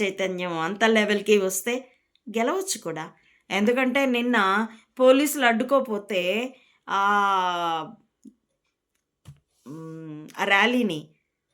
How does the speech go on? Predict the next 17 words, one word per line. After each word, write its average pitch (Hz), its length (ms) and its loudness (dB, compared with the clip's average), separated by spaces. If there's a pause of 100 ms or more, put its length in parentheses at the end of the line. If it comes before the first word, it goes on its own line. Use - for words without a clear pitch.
(100)
జనం 277 280 -4
అడ్డం 262 280 -6
కొట్టారు. 156 460 -8 (1900)
ఇవన్నీ 254 560 2
చూసిన 285 360 -2
తర్వాత 233 460 -4
శాశ్వతంగా 262 840 -2
ట్యాంపర్ 240 580 -2
గెలుపు, 226 800 -2
చంబా, 220 440 0
తాము 214 320 -2
శాశ్వతంగా 226 760 -4
చంబా 220 320 -4
కోసం 226 340 -8
పనిచేయడం 208 560 -6
అన్నది 196 280 -8
ఉండదు. 208 520 -2